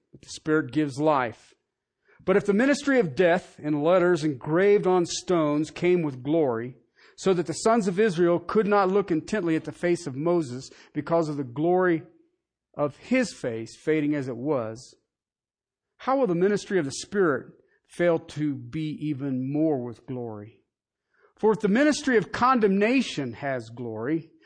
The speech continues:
much more does the ministry of righteousness abound in glory. For indeed, what had glory in this case has no glory because of the glory that surpasses it. For if that which fades away was with glory,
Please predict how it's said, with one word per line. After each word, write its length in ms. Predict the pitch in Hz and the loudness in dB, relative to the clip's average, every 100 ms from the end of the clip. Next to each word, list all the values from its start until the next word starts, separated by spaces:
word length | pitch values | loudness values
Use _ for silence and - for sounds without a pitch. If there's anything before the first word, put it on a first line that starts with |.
| _ - | _ 0
much 240 | 190 - | 0 2
more 180 | 202 202 | 2 4
does 200 | 185 165 | 4 2
the 80 | 180 | 2
ministry 400 | 180 175 185 170 | 2 2 2 2
of 100 | 139 | 4
righteousness 720 | 175 220 - 185 - 175 165 | 4 2 0 -4 0 -2 0
abound 480 | 170 143 185 214 190 | -2 2 4 4 4
in 140 | 151 | 2
glory. 540 | 143 139 127 117 107 - _ _ _ _ | 0 -4 -6 -8 -12 -20 _ _ _ _
For 260 | _ 214 226 | _ 0 2
indeed, 600 | 214 175 226 170 170 151 _ _ | 2 2 2 0 -2 -8 _ _
what 220 | 185 214 | 2 2
had 360 | 170 233 254 202 | 2 0 0 0
glory 400 | 226 208 208 196 | 2 4 6 4
in 120 | 185 | 4
this 240 | 220 226 | 2 -2
case 420 | - 160 143 156 - - | -2 0 0 -2 -8 -14
has 300 | - 190 151 | -2 -2 0
no 260 | 185 220 269 | 2 2 2
glory 400 | 214 170 147 170 | 2 2 2 2
because 400 | 165 143 185 165 | 0 0 0 0
of 80 | 170 | -2
the 80 | |
glory 300 | 147 170 190 | 0 2 2
that 160 | 185 185 | 2 0
surpasses 640 | 208 - 214 226 220 131 110 | -4 0 0 0 -4 -10 -12
it. 180 | 101 - _ _ _ _ _ _ _ _ _ | -16 -20 _ _ _ _ _ _ _ _ _
For 180 | 190 202 | 2 2
if 120 | 196 | 4
that 260 | 226 247 | 4 4
which 220 | 226 226 - | 2 0 -2
fades 400 | - 220 220 202 | 2 2 2 0
away 480 | 214 180 143 131 | 4 4 2 0
was 440 | 139 143 160 160 156 | -2 0 2 2 2
with 280 | 196 202 151 | 2 2 0
glory, 560 | 165 151 143 156 151 | 0 2 2 0 -4